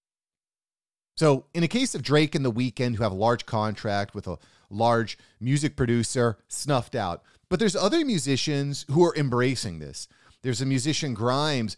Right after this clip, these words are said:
who said, "Hey, you wanna make A I songs with my voice? Go ahead, go nuts. We'll split the royalties fifty fifty."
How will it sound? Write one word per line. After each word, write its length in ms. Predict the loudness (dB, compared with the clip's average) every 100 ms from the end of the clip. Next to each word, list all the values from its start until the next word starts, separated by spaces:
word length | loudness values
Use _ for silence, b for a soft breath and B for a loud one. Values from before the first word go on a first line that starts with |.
| b
who 80 | -4
said, 260 | 0 0 -2 b b
"Hey, 220 | 2 0 B
you 160 | -4 -2
wanna 180 | 0 0
make 300 | 0 0 2
A 140 | 4
I 120 | 4
songs 320 | 2 0 0
with 100 | 0
my 160 | 0 0
voice? 440 | 2 0 0 -4 -12 _ _
Go 220 | 0 2
ahead, 400 | 2 2 0 -2
go 240 | 0 2 2
nuts. 420 | 2 0 -2 -10 b b
We'll 100 | -6
split 320 | -4 0 0
the 80 | 2
royalties 500 | 4 6 6 4 0
fifty 380 | -2 -2 -2 -6
fifty." 460 | -4 -10 -10 -18